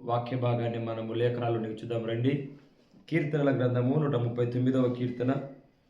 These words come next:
ఇరవై మూడు, ఇరవై నాలుగు వాక్యాలను మనం చదువుకుందాం. "దేవా, నన్ను పరిశోధించి నా హృదయములను, నా హృదయమును తెలుసుకొనుము. నన్ను పరీక్షించి నా ఆలోచనలు తెలుసుకొనుము.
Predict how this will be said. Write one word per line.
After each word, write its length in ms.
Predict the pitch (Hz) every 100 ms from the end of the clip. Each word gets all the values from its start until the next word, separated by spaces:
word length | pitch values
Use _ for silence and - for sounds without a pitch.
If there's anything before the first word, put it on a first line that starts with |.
| _ _ _
ఇరవై 260 | 131 139 143
మూడు, 360 | 139 151 147 147
ఇరవై 300 | 139 127 127
నాలుగు 300 | 123 120 117
వాక్యాలను 540 | 113 117 - 123 120
మనం 180 | 117 113 -
చదువుకుందాం. 440 | 117 117 120 107 - - - - - _ -
"దేవా, 560 | 139 135 127 143 - - - _ _ 135
నన్ను 320 | 143 147 143
పరిశోధించి 960 | 143 143 175 165 147 131 - 151 - - - -
నా 200 | 127 131
హృదయములను, 880 | 131 147 151 147 135 131 127 - - - -
నా 100 | 123
హృదయమును 520 | 127 135 147 147 135 127
తెలుసుకొనుము. 760 | 120 117 - 117 113 143 - - _ _ _ _ 127
నన్ను 240 | 151 147
పరీక్షించి 680 | 156 180 - 165 143 143 147
నా 100 | 135
ఆలోచనలు 640 | 123 135 139 139 127 123
తెలుసుకొనుము. 680 | 123 120 - 123 120 117 -